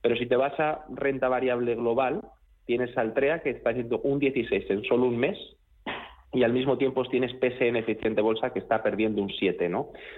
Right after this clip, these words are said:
Al final, imagina, eh, digamos, cien mil euros invertidos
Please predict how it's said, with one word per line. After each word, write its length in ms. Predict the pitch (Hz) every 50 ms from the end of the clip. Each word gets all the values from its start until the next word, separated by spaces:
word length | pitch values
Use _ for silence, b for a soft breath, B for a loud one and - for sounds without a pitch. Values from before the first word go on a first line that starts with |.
| B B B B
Al 140 | - 120 113
final, 320 | 123 131 131 143 156 170 165
imagina, 680 | 156 143 131 127 120 - - 147 147 156 156 165 160 -
eh, 220 | - 117 113 113 -
digamos, 380 | 117 127 117 131 135 147 147 - - - -
cien 220 | 135 123 123 131
mil 160 | 147 143 143
euros 340 | 139 131 123 113 110 - -
invertidos 580 | 117 117 117 117 117 113 135 143 147 160 160